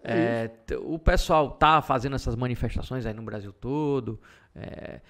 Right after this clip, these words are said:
Speaker 2: sem querer aceitar um resultado de uma eleição que eu insisto em dizer,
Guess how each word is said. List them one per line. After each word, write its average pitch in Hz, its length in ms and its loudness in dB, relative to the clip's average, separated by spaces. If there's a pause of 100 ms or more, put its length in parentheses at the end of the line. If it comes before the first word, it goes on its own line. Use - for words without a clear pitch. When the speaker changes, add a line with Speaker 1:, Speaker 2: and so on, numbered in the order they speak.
(220)
Speaker 2:
sem - 200 6
querer 165 260 6
aceitar 175 440 4
um 190 80 2
resultado 127 640 0 (360)
de 135 100 -2
uma 175 60 4
eleição 131 560 0 (320)
que 180 100 8
eu 165 200 6 (300)
insisto 156 460 0
em 151 60 -4
dizer, 117 420 -2